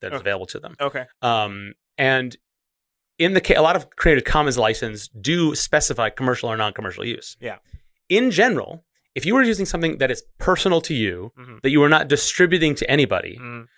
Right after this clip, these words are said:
Speaker 1: then you are actually not using it.
Speaker 2: Oh, okay.
Speaker 1: Right? Like, like, broadly speaking.
Speaker 2: Yeah.
Speaker 1: You, now, uh, someone could certainly write a license that
Speaker 2: Yeah.
Speaker 1: says you are not allowed to play this in your backyard. <laughs> Do you know what I mean?
Speaker 2: Yeah, sure.
Speaker 1: Licenses could say anything.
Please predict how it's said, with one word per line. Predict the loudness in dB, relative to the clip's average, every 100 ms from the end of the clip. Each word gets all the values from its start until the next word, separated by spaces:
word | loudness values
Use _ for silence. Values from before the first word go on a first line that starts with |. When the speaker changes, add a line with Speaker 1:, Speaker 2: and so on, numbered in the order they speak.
| _ 0
Speaker 1:
then | 4
you | 6
are | 6
actually | 6 2
not | 0 0 -2
using | -8 -8
it. | -20 _ _ _ _ _ _ _ _ -10
Speaker 2:
Oh, | -10 -10
okay. | -14 -20 _
Speaker 1:
Right? | -2 -2 -2 -2
Like, | -2 0 0
like, | 0 -2 _ -18 0
broadly | 6 6 6 2 -2
speaking. | -2 -6 -6 -6 -6 -8
Speaker 2:
Yeah. | -10 -10 -20 -16
Speaker 1:
You, | -12 -2
now, | 4 4 4
uh, | 0 -2 -10 _ -6
someone | 0 2 4
could | 2 2
certainly | 2 2
write | 6 4 4
a | 2
license | 2 0 -6 -12 -14 -12
that | -8
Speaker 2:
Yeah. | 0
Speaker 1:
says | 0 2
you | 0
are | 2
not | 2 4 2 2
allowed | 4 4 4 0 -6 _ _ _ -8
to | -4 -2
play | 2 6 6 6
this | 4 2
in | 2
your | 4
backyard. | 4 4 2 2 0 -4 _
<laughs> | _ -2
Do |
you | 0
know |
what |
I | 2
mean? |
Speaker 2:
Yeah, | 0 -2 -4
sure. | 2
Speaker 1:
Licenses | 2 4 2 0
could | 2
say | 2 4
anything. | 2 -2